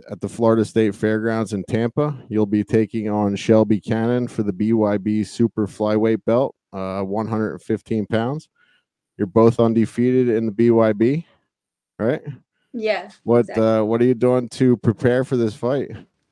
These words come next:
Speaker 2: A little bit of everything, you know? Uh, she's kind of a cannon. She has, like, a good hook, and, uh, she's very, like, sporadic. I started, like, four weeks ago.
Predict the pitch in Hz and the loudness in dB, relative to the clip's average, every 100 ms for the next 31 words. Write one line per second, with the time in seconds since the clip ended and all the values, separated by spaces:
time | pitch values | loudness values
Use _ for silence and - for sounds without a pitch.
0 | _ - 214 226 240 233 220 233 247 - | _ -10 -6 -2 -2 -2 -2 -2 -8 -6
1 | 226 208 202 196 202 240 254 _ _ _ | -8 -6 -8 -6 -6 -6 -12 _ _ _
2 | _ _ _ - 202 190 190 196 214 196 | _ _ _ -12 -8 -6 -8 -10 -12 -12
3 | - 220 220 208 196 226 208 220 226 233 | -12 -10 -4 -4 -4 -10 -10 -8 -8 -6
4 | 254 240 214 196 196 196 196 196 208 208 | -8 -8 -8 -8 -8 -8 -8 -4 -4 -6
5 | 214 208 226 220 196 185 180 180 190 _ | -4 -2 -2 -8 -14 -12 -12 -14 -16 _
6 | _ _ _ 190 196 202 196 165 - - | _ _ _ -6 -2 -2 -4 -6 -12 -8
7 | 202 185 185 202 233 247 - _ _ _ | -6 -4 -4 -4 -4 -6 -12 _ _ _
8 | _ _ _ _ - _ - 214 - 247 | _ _ _ _ -20 _ -12 -12 -8 -6
9 | 254 247 262 262 254 220 208 202 _ - | -4 -4 -4 -4 -4 -4 -4 -6 _ -6
10 | 247 254 247 247 - 262 254 277 285 | -4 -4 -6 -10 -10 -6 -4 -4 -6